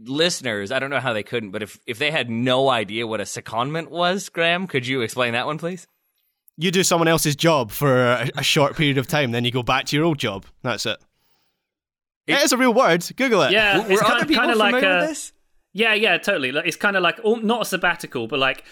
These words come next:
Speaker 3: a, a big multinational company will say, "Go work in our New York office for six months," and it's a secondment,
Speaker 2: Yeah.
Speaker 3: that kind of thing.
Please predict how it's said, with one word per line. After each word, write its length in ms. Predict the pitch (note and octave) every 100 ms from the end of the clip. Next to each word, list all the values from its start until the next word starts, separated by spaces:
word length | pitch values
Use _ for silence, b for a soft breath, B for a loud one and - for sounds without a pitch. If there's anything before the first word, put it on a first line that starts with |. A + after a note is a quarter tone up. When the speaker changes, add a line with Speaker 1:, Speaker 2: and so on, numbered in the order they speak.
| B
Speaker 3:
a, 120 | D3 D3
a 100 | D#3+
big 220 | D3 G3+
multinational 560 | F#3 F#3 F3 E3 - D3
company 480 | - D3+ C#3+ A2+ A2+
will 120 | A#2+
say, 280 | - B2+ A#2+
"Go 240 | A#2 F3+
work 280 | E3 D#3 D3
in 100 | C#3
our 140 | C3
New 80 | C3
York 280 | B2+ C3+ C3
office 260 | A2 G#2+ -
for 80 |
six 300 | - F#2+ -
months," 340 | G2 E2+ - -
and 340 | G2 G2 F#2+ G#2
it's 140 | G#2
a 40 | A#2+
secondment, 480 | - - F#3 G#2+ D#2
Speaker 2:
Yeah. 240 | - -
Speaker 3:
that 80 | -
kind 180 | - E2
of 80 | -
thing. 160 | C#2